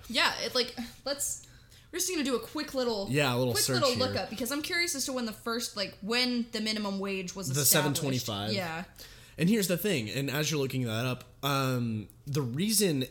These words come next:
Speaker 2: it is so, uh, it is, like, so normal for people to think that they sh-, need to move out by the time they're eighteen isn't because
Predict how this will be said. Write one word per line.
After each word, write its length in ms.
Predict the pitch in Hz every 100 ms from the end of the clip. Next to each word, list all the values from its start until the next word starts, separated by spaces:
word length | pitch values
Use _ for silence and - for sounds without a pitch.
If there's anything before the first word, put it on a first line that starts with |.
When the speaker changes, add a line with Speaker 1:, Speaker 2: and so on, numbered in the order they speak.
| -
Speaker 2:
it 100 | 151
is 160 | 135
so, 840 | - - 151 156 165 160 151 139 -
uh, 600 | 131 120 113 107 101 98 85 -
it 260 | 147 143
is, 200 | 143 139
like, 100 | 139
so 240 | 127 165 160
normal 540 | 131 127 139 123 110
for 160 | - 123
people 300 | 147 131 139
to 60 |
think 220 | 123 135 127
that 80 |
they 120 | 120 117
sh-, 280 | - 127 123
need 240 | 131 139
to 100 | 135
move 180 | 127 120
out 160 | 113 120
by 80 | 120
the 80 |
time 160 | 113 120
they're 140 | 113
eighteen 540 | 107 117 117 110 123 165 - - - - -
isn't 360 | - 180 226 160
because 1000 | 160 123 151 156 147 131 123 - - -